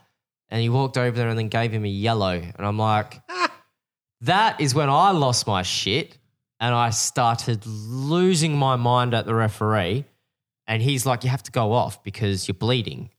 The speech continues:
Speaker 1: I'm like, "You have to send him off 'cause he's kicked me in the fucking face." And then I lost my shit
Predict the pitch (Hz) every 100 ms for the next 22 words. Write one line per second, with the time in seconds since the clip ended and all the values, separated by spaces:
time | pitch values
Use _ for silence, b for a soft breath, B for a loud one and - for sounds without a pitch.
0 | _ 113 127 123 117 - - _ _ 127
1 | 139 139 - 135 - 156 147 113 98 -
2 | 113 117 - 156 143 131 120 104 - -
3 | 120 - 98 - 143 107 92 - - b
4 | b b _ _ 107 110 104 95 101 92
5 | - 87 - 85 -